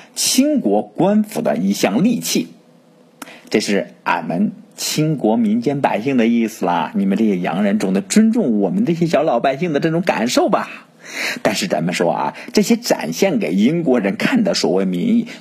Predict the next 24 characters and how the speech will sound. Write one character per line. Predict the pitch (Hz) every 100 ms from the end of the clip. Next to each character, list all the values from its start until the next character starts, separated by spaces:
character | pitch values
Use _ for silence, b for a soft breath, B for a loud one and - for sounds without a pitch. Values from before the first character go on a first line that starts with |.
| -
全 | - - 139 254
是 | - -
士 | - - - 285
绅 | 104 139 143
和 | 104
官 | 104 - 320 403 359
府 | - - - -
在 | 101
组 | - 110 85 80
织 | 85
和 | -
忽 | - -
悠 | 98 85
的。 | - - _ B B
因 | - 123
为 | 107 90 101 117 - - _ _ _ _ -
日 | 143 147
后 | 101 113 98
真 | - 233 254
的 | -
开 | - 101
战 | 196 87 82
之 | -
后， | - -